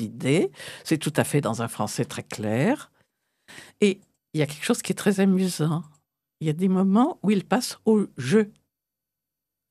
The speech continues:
Euh, et quand on met à la suite, c'est, on a une idée de ce qu'il voulait faire. On s'aperçoit qu'il écrivait pour se persuader que, euh, dans les deux aspects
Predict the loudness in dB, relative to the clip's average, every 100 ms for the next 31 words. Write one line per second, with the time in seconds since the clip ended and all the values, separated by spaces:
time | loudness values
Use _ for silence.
0 | _ -14 -14 _ _ _ _ _ _ -2
1 | 0 -2 0 -2 -4 -12 -2 0 0 -2
2 | -6 -6 -8 -6 -10 -10 -14 _ _ _
3 | 2 4 4 2 2 4 4 2 2 2
4 | 0 -6 -8 -8 -6 -4 -6 -6 -10 -10
5 | -12 -20 _ _ _ -8 -2 0 0 -2
6 | -2 -2 -2 -4 -2 -2 -4 -6 -4 0
7 | 2 0 -4 _ _ _ _ _ _ _
8 | _ _ -4 -2 -4 0 2 2 0 0
9 | 0 2 2 2 0 -4 _ _ _ _
10 | _ _ _ _ _ _ _ _ _ 0
11 | 4 4 4 2 2 0 -4 -6 -6 -6
12 | -6 -6 -6 -6 -6 -2 0 2 0 0
13 | 0 2 0 -4 -8 -4 0 0